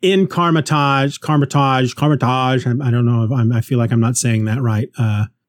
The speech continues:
ha-, seeing it written down here in, in the Wikipedia article, uh, just has me now feeling like I'm not pronouncing it correctly because they say Kamar-Taj. And, uh, anyway, Wong has, ha-, is, is, is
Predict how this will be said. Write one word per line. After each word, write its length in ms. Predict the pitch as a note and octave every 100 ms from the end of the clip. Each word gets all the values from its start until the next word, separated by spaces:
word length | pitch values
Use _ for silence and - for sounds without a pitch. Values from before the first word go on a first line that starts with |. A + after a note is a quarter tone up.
| _
ha-, 200 | C#3 D#3+
seeing 360 | D3+ F3 F3 D#3+
it 100 | D#3+
written 300 | C#3 E3 C3+
down 320 | C#3+ C#3+ C#3+
here 200 | C3 B2
in, 160 | A#2 D#3
in 140 | B2
the 80 | A#2+
Wikipedia 580 | A#2+ B2 A2+ C3+ A#2 A2+
article, 540 | G#2+ G#2+ A2+ G#2 - A#2+
uh, 180 | G#2+
just 240 | G2 A2+ -
has 240 | A2+ G#2+
me 140 | G#2 G#2+
now 340 | G#2 G#2 A2
feeling 360 | - B2+ A2+ G#2
like 180 | G#2+ A2
I'm 140 | A2+
not 180 | A2 -
pronouncing 400 | - G#2+ A2 A2
it 140 | C3+
correctly 360 | A2+ G#2 - G2
because 560 | A2+ G#2 G#2+ G2+ - -
they 160 | G#2
say 200 | G2+ G#2+
Kamar-Taj. 920 | G#2 - A2+ G#2+ - A2+ G#2 F#2 F2+ -
And, 180 | A#2+ G2
uh, 60 | F#2+ F#2 _ _
anyway, 520 | E3 F3+ D#3+ C#3 B2 _ _ _ C#3
Wong 440 | C3 F3+ G3+ G3
has, 440 | D#3+ E3+ D#3+ C#3 -
ha-, 460 | D3 C#3+ E3 D3 -
is, 380 | D3+ B2+ - -
is, 280 | C#3+ B2 -
is 300 | B2+ A2+